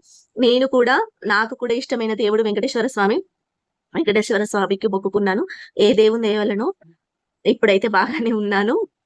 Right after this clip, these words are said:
అనిపిస్తుంది, నా పిల్లల కష్టం వస్తే నేను చూసుకోవాలి కదా దేవుడా, నన్ను బతికించి దేవుడా, నేను మంచిగా ఉండాలని. నేను చాలా సార్లు మొక్కుకున్నాను. దేవుడైతే నన్ను ఇప్పుడైతే బాగానే ఉంచాడండి. మీ ముందుకు వీడియోస్ తీయాలని, మీకు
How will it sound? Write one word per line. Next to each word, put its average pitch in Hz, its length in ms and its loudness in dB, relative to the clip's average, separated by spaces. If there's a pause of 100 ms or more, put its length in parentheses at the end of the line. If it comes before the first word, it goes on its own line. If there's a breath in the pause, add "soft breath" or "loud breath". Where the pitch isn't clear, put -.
అనిపిస్తుంది, 254 540 0
నా 208 140 2
పిల్లల 226 260 0
కష్టం 262 360 -2
వస్తే 220 200 0
నేను 226 200 2
చూసుకోవాలి 240 540 0
కదా 208 160 0
దేవుడా, 208 340 2 (360 loud breath)
నన్ను 220 160 2
బతికించి 220 440 -2
దేవుడా, 202 220 0
నేను 202 140 0
మంచిగా 220 300 0
ఉండాలని. 202 400 2 (1200 loud breath)
నేను 208 140 0
చాలా 220 260 0
సార్లు 220 240 -2
మొక్కుకున్నాను. 208 440 -2
దేవుడైతే 202 440 4
నన్ను 202 260 0
ఇప్పుడైతే 202 380 0
బాగానే 190 340 2
ఉంచాడండి. 196 540 -2 (140)
మీ 214 100 2
ముందుకు 214 320 2
వీడియోస్ 220 340 4
తీయాలని, 220 440 0 (340 loud breath)
మీకు 240 760 2